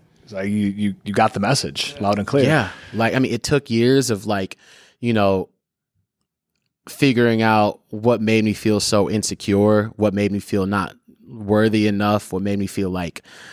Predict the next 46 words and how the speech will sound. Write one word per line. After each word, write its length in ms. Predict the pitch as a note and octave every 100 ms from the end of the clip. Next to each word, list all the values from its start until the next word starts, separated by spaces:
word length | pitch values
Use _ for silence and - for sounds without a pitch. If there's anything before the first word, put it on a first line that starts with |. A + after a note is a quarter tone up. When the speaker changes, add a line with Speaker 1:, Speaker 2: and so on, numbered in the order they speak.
| - - -
Speaker 2:
what 240 | B2 D#3+
am 120 | F3
I, 220 | D#3 C#3 A2+ - B2+ A2+ A#2 A2 _
what's 240 | - C3+ -
stopping 440 | - A2 A2 G2+
me? 180 | E2 E2+
And, 100 | G#2
and 240 | G#2 A#2 -
everything 460 | B2+ C3 - G#2
is 60 | G2+
just 140 | G2+
in 180 | - G#2+
my 160 | G2+ G2
head. 320 | G#2 F#2 F2+
And 160 | G2+ F#2
I 140 | F#2+
just, 320 | G2 F#2+ - -
you 180 | F#2 F2+
know, 280 | E2+ F#2 G2
could 160 | F#2+ F2
hear 200 | G#2 F#2+
him 100 | F#2+
like, 240 | G2+ - - - - _
like, 200 | A2+ -
"What 140 | B2 B3+
are 40 |
you 80 | A4
fucking 320 | - F#4 G3+
worried 240 | D3+ E4+ E3
about?" 360 | B2 E2+ -
Speaker 1:
Yeah. 100 | A#2 B2
Speaker 2:
Just 300 | G#2 - C#3+
f- 260 | A#2+ B2+ C#3
Speaker 1:
Just 180 | B2 G#2
do 180 | C3+ C3
it. 140 | -
Speaker 2:
Yeah. 180 | A3+ C4+ C#3
It's 180 | B2+ E3+
just 80 | A#2
Speaker 1:
Just 40 | C#3
Speaker 2:
like, 120 | B2+
Speaker 1:
fucking 320 | B2 C#3+ C#3+ C#3
Speaker 2:
"All 80 |
Speaker 1:
do 60 | F#3
Speaker 2:
right. 180 | A#3 E3
Speaker 1:
it. 200 | F#2